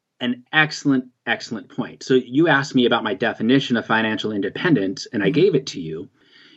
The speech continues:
Speaker 1: But in reality, I don't think that financial independence is one specific point or one specific place or one specific event.
Speaker 2: Yes.
Speaker 1: Financial independence is a continuum.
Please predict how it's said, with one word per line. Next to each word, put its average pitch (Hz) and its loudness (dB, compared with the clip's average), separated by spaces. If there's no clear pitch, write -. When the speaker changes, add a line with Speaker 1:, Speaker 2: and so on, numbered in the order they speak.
Speaker 1:
But 151 0
in 156 6
reality, 127 2
I 233 4
don't 190 2
think 147 2
that 127 0
financial 135 4
independence 127 2
is 104 -2
one 135 4
specific - 0
point 110 0
or 104 -8
one 123 4
specific - 0
place 117 2
or 107 4
one 117 6
specific 101 0
event. 98 -2
Speaker 2:
Yes. - -2
Speaker 1:
Financial 156 2
independence 151 4
is 127 2
a 120 2
continuum. 135 0